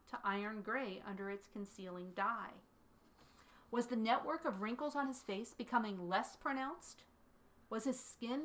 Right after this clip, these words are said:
healthier and firmer, with even a touch of ro-, ruddy winter color?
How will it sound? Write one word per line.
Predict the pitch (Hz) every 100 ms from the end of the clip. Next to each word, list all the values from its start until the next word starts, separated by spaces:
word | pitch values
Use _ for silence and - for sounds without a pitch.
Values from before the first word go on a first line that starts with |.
| 320
healthier | 202 302 247 269 294
and | 202 -
firmer, | 196 185 226 339 - - - - -
with | 220 220
even | 277 370
a | 320
touch | - 247 254
of | 226 175
ro-, | 185 233 -
ruddy | 208 214 254 247
winter | 185 208 - 208
color? | - 175 214